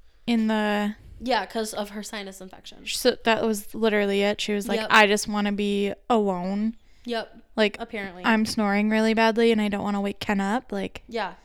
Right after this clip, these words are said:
Speaker 2: apparently.
Speaker 1: okay.
Speaker 2: You know, so, like, it just does, that just doesn't make sense to me, because if there was an emergency, like, I don't know, my husband being murdered, I wouldn't wanna be somewhere else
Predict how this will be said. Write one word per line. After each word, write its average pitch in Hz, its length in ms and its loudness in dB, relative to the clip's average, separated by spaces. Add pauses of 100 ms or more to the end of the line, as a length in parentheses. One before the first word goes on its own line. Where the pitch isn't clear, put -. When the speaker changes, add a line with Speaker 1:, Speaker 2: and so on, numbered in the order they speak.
(120)
Speaker 2:
apparently. 208 560 -12 (300)
Speaker 1:
okay. 214 460 -2 (340)
Speaker 2:
You 311 80 -2
know, 226 160 -2
so, 226 200 -6
like, 226 320 -6 (920)
it 277 140 -4
just 285 160 -6
does, 294 160 -4
that 247 180 -4
just 254 160 -10
doesn't 226 280 -10
make 220 200 -12
sense 208 320 -14
to 202 60 -14
me, 185 160 -14
because 202 340 -10
if 208 120 -16
there 220 120 -6
was 226 160 -6
an 220 60 -10
emergency, 208 560 -10
like, 175 240 -10 (280)
I 185 60 -6
don't 170 100 -8
know, 170 240 -12
my 170 160 -10
husband 170 360 -10
being 165 240 -10
murdered, 175 500 -10 (1400)
I 220 100 -2
wouldn't 226 320 -6
wanna 214 280 -8
be 202 760 -10 (1000)
somewhere 208 760 -6
else - 460 -8